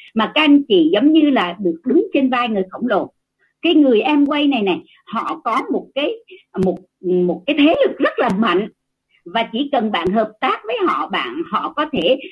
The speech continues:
à, lo cho bạn. Đầu tiên là vấn đề sức khỏe, sau đó là vấn đề bình an và một cái sự an toàn tuyệt đối. À,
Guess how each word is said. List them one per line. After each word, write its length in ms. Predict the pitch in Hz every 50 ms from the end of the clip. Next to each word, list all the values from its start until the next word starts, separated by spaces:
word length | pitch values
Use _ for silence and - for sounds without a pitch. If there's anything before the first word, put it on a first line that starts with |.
| - _
à, 240 | - 180 175 175 175 170 170 180 180 180 - _
lo 220 | - 262 302 311 311 311
cho 80 | 320 320
bạn. 300 | 220 180 143 143 311 330 - _ -
Đầu 260 | 254 233 233 220 214 -
tiên 200 | 302 302 302 294
là 100 | 247 185
vấn 140 | 170 233 302
đề 160 | 294 220 - -
sức 80 | 311 - -
khỏe, 280 | - - 123 - - - _ _ _ _ _ _ _ _ _ _ _ _ _
sau 160 | - 302 311 311
đó 240 | 285 269 262 320
là 140 | 339 330 247
vấn 220 | 180 220 240 311 285
đề 160 | 262 233 214
bình 400 | 190 226 233 220 208 190 175 180 -
an 360 | 240 240 254 269 277 269 220
và 200 | 190 175 170 180 -
một 160 | 262 240 - -
cái 100 | 370 349 - -
sự 180 | 214 185 185 185
an 300 | 190 196 196 190 185 -
toàn 260 | 226 202 185 175 180 196
tuyệt 120 | 180 170 185 -
đối. 260 | 196 190 254 320 330 _ _ _ _ _ _ _ _ _ _ -
À, 300 | 381 - - 370 -